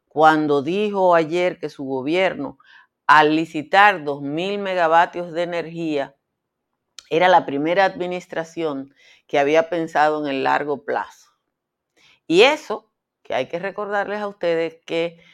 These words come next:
la única función pública anterior a la presidencia que había realizado Luis Abinader era precisamente en el sector eléctrico. Y doy fe,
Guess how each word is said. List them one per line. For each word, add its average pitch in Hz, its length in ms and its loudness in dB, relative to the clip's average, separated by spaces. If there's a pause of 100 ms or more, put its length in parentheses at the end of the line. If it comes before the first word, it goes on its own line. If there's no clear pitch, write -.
(120)
la 123 180 -4
única 175 320 -2
función 208 480 -6
pública 196 720 0
anterior 143 580 -2
a 180 80 0
la 180 200 -2
presidencia 165 920 -8 (380)
que 123 160 -6
había 139 500 2
realizado 160 640 -4
Luis 160 220 -6
Abinader 151 720 -4 (260)
era 202 320 2
precisamente 160 1120 -4
en 139 80 -4
el 135 120 -6
sector 165 420 -6
eléctrico. 202 760 -4 (400)
Y 151 140 -2
doy 214 220 0
fe, - 360 -6